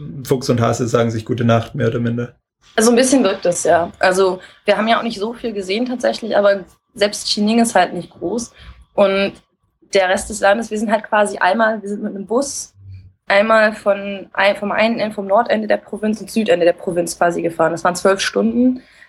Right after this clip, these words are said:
Speaker 2: Ähm, und da haben wir quasi nichts gesehen. Da war nichts. Also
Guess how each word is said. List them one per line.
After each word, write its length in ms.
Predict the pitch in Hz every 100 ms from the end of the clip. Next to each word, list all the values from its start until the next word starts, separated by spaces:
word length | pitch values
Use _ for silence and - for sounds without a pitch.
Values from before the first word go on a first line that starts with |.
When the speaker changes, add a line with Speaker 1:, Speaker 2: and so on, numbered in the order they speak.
| _
Speaker 2:
Ähm, 460 | 196 196 196 202 202 _ _ _
und 160 | 202
da 120 | 190 185
haben 100 | 196
wir 80 |
quasi 300 | 196 202 185
nichts 400 | 190 185 139 -
gesehen. 280 | - 160 160
Da 120 | 165
war 100 | 170
nichts. 720 | 175 180 180 165 - - - - - - _
Also 420 | 180 180 185 180